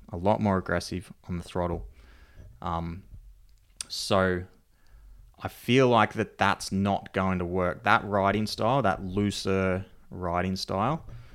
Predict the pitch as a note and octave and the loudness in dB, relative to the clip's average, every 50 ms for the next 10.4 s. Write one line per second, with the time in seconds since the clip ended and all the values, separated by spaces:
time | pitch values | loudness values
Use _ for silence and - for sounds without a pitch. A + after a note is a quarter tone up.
0 | - - - - - - - - _ - _ _ _ _ _ _ _ _ - - | -20 -20 -20 -20 -20 -20 -20 -20 _ -20 _ _ _ _ _ _ _ _ -8 -4
1 | F#2 F#2 F#2 F#2+ F#2+ F2+ F2 - - F2+ F2+ F2+ - - G2+ F2+ - G2 F2+ F2+ | -2 0 0 2 2 0 0 -2 -2 -2 -2 -2 -2 -4 -6 -4 -2 0 0 2
2 | F#2 F#2 F#2 - - G2 F#2+ G#2 B2 A#2 G2+ F2+ F#2+ F#2 F#2+ F#2+ - - - - | 2 0 -2 -4 -4 -2 0 0 2 2 0 0 -2 -2 -2 -2 -2 -4 -6 -4
3 | F2+ F2+ F2 F2 F2 F2+ F2 E2+ - - F2+ F2 - F#2 F2+ F2+ F2+ F2 E2+ E2+ | -2 -2 -2 -2 -2 -2 -4 -4 -4 -4 -6 -4 -4 -4 -4 -2 -2 -4 -4 -6
4 | - - E2+ E2+ E2+ - - F2+ - - - - - - - - - - - - | -8 -8 -8 -8 -6 -6 -8 -12 -12 -14 -18 -20 -20 -20 -20 -20 -20 -18 -18 -20
5 | - - - - - - - - A2+ A#2 - - A2+ G2+ F#2 - G2 F#2 F2 F2 | -20 -20 -20 -18 -18 -16 -4 0 0 0 2 0 -4 -4 -2 0 -2 -2 0 2
6 | F2+ G2 A#2 B2+ C#3+ D3+ F3 F#3 F3 B2+ G2+ - - G2+ G2 - - - - - | 2 2 4 4 4 2 2 2 2 0 -2 -2 0 -2 -2 -2 -2 -4 -6 -6
7 | - - F#2 F2+ F#2+ A2+ C3 - F3 F3 F3 - - - F2+ F2+ F2 - - - | -8 -6 -4 -2 0 0 0 0 -2 -2 -2 -4 -4 -2 -2 -2 -2 -4 -8 -16
8 | - - - - - - - - - - - - - - - - - - - - | -16 -16 -20 -20 -20 -20 -20 -20 -20 -20 -20 -20 -20 -20 -20 -20 -20 -20 -20 -10
9 | - G2 F#2+ F#2+ - G2 G2 F#2+ F#2+ F#2 F#2 F2+ E2+ - - D2 E2 E2+ G2 A#2 | -6 -4 -4 -4 -4 -4 -4 -2 0 0 -2 -2 -4 -6 -8 -8 -6 -4 -4 -2
10 | C3 A#2 G2+ F#2+ F#2+ F2+ F2 | -2 -2 -2 -2 -2 -2 -4